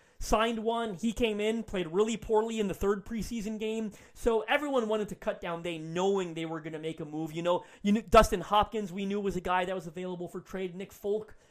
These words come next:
certainly the writing was on the wall for him after the Patriots drafted a kicker in the fourth round. I mean, that guy's not getting cut, right? When you draft a fourth, invest a fourth round pick into a kicker. So I thought it was obvious that Nick Folk was gonna be on the trading block. I was not shocked they made a move for him based on how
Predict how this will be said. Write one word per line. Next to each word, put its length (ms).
certainly 380
the 80
writing 260
was 100
on 120
the 80
wall 180
for 160
him 240
after 240
the 80
Patriots 480
drafted 480
a 60
kicker 340
in 60
the 80
fourth 280
round. 300
I 20
mean, 260
that 200
guy's 240
not 160
getting 240
cut, 280
right? 240
When 120
you 60
draft 280
a 80
fourth, 320
invest 380
a 40
fourth 280
round 180
pick 160
into 200
a 40
kicker. 340
So 360
I 60
thought 220
it 20
was 120
obvious 380
that 140
Nick 140
Folk 260
was 100
gonna 140
be 120
on 120
the 60
trading 340
block. 320
I 60
was 160
not 180
shocked 420
they 140
made 180
a 40
move 200
for 160
him 220
based 260
on 120
how 240